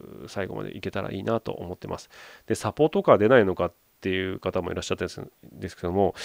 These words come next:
まあ、出る予定はないですね。一応、あの、軽トラで北海道まで行って、そこで、あの、止め、止めちゃって、そこからバイクを下ろしてこう行くっていう形なんですけども、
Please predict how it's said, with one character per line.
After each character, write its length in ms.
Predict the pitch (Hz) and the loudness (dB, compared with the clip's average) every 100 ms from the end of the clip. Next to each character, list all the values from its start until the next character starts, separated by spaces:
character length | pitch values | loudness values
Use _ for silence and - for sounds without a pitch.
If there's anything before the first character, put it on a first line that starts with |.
| - - - | -12 -10 0
ま 160 | 104 | 2
あ、 40 | 92 | 4
出 200 | 113 135 | 4 6
る 840 | 131 123 113 101 95 95 92 - _ _ | 6 6 6 4 2 0 -2 -8 _ _
予 180 | - 101 | -4 -2
定 140 | 95 98 | 0 0
は 100 | 92 | 4
な 180 | 113 120 | 6 6
い 180 | 107 | 4
で 140 | 95 92 | 0 -2
す 220 | - 87 | -4 -6
ね。 420 | 92 110 113 113 - | 0 2 0 -2 -6
一 240 | 113 - | -2 6
応、 60 | 196 | 8
あ 20 | |
の、 300 | 202 196 190 | 10 8 8
軽 200 | 196 196 | 6 6
ト 100 | 202 | 8
ラ 140 | 202 196 | 8 8
で 160 | 196 | 8
北 140 | 180 180 | 6 6
海 200 | 202 190 | 6 8
道 80 | |
ま 140 | 120 95 | 8 6
で 60 | |
行 80 | 90 | 4
っ 20 | - | -2
て、 360 | _ - 143 | _ 4 4
そ 140 | - 131 | 4 2
こ 100 | 151 | 6
で、 240 | 160 156 | 8 8
あ 60 | 147 | 6
の、 280 | 143 147 139 | 4 4 4
止 160 | 143 | 0
め、 140 | 143 - | 0 -2
止 100 | - | 0
め 140 | 151 151 | 2 4
ち 100 | - | 4
ゃ 60 | |
っ 80 | 151 _ - | 2 _ 6
て、 200 | 208 139 | 8 8
そ 160 | - 120 | 6 0
こ 60 | |
か 100 | - | 4
ら 40 | 131 | 6
バ 120 | 151 | 6
イ 60 | 139 | 4
ク 80 | 95 | 0
を 40 | |
下 60 | 98 | -2
ろ 60 | |
し 40 | - | -2
て 120 | 98 | -6
こ 100 | 90 | -6
う 60 | |
行 80 | 90 | -6
く 100 | - | -6
っ 20 | 110 | -8
て 180 | - | -8
い 20 | 95 | -10
う 60 | |
形 340 | - 95 87 95 | -8 -10 -8 -4
な 100 | 92 | -4
ん 60 | |
で 80 | 85 | -6
す 100 | - | -12
け 60 | - | -12
ど 100 | 90 | -6
も、 280 | 95 87 | -4 -4